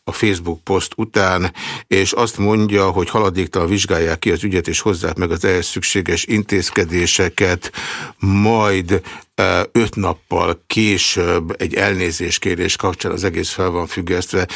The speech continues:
Máskor egy ilyen eljárás hetekig tart. Most az olimpia miatt nagy valószínűség. Igen.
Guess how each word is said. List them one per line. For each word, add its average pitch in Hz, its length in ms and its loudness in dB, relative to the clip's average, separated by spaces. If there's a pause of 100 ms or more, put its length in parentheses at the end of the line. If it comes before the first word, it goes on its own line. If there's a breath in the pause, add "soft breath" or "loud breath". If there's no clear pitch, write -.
(120 loud breath)
Máskor 110 480 0
egy 92 160 -2
ilyen 95 180 0
eljárás 90 760 0
hetekig - 640 -4
tart. - 680 -8 (460 loud breath)
Most 120 180 2
az 107 140 0
olimpia 113 560 2
miatt 95 300 0
nagy 110 240 0
valószínűség. 95 800 0
Igen. 87 120 -4